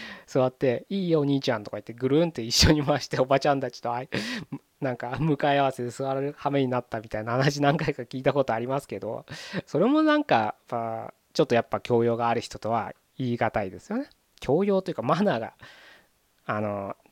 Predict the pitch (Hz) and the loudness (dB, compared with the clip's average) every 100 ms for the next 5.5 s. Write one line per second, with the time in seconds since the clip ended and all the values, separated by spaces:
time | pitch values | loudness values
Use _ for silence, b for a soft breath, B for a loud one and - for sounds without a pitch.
0 | _ 170 131 - 143 214 113 113 110 95 | _ -2 0 2 2 2 2 0 -2 -4
1 | 92 82 85 - _ - 143 190 - 180 | -12 -14 -18 -20 _ 0 2 4 6 8
2 | 180 185 190 160 123 104 113 120 120 175 | 8 8 6 6 2 -2 -2 -2 0 0
3 | - 120 113 110 110 120 - 117 117 117 | 0 2 2 0 -2 -6 -6 -8 -4 -4
4 | 113 113 113 120 - 120 117 - B B | -2 -4 -6 -10 -10 -8 -8 -10 B B
5 | B B 117 113 | B B -8 -8